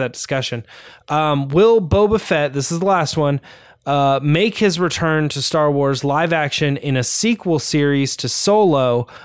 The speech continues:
on Disney Plus? Hashtag make Solo two happen. John, we're gonna start with you on this one. Take us home. Boba Fett, is he coming back to live action?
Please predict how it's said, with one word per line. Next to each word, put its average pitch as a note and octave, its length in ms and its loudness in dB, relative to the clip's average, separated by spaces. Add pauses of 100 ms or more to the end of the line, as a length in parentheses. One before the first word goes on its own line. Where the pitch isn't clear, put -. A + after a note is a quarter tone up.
(160)
on C3+ 260 0
Disney D3 480 0
Plus? - 680 -4 (300)
Hashtag C3+ 720 -4 (840)
make C3 180 -4
Solo A#2 300 -4
two B2 160 -4
happen. G#2 400 -12 (260)
John, D#3+ 240 2
we're F3 80 2
gonna F3 140 2
start F3 160 0
with D#3 120 -2
you E3+ 120 0
on E3 100 0
this D#3+ 180 -6
one. D#3+ 300 0 (300)
Take F#3+ 200 -2
us G3 120 -4
home. G3 460 2 (200)
Boba G3+ 300 0
Fett, F3 480 -2 (160)
is - 60 -14
he C3 60 -10
coming E3 300 0
back D3+ 240 0
to C#3+ 80 -8
live C#3 240 0
action? A2 460 -6